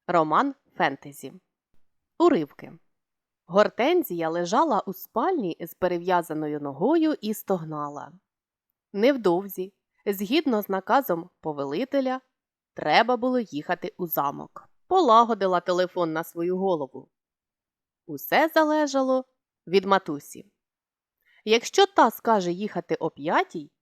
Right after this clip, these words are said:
то Гортензія мусить підвестися навіть зі смертного ложа. Якби це якісь традиційні відьомські гуляння,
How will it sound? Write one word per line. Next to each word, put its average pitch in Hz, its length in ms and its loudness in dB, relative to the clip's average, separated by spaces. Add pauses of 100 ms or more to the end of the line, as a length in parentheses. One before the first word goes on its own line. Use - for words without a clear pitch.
(300)
то 214 160 6
Гортензія 254 720 0
мусить 277 380 -2
підвестися 233 640 -2
навіть 170 400 0
зі 151 220 -8
смертного 175 680 -2
ложа. 143 440 -6 (960)
Якби 269 300 2
це 349 200 4
якісь 339 260 0
традиційні 294 920 2
відьомські 247 520 -2
гуляння, 285 580 0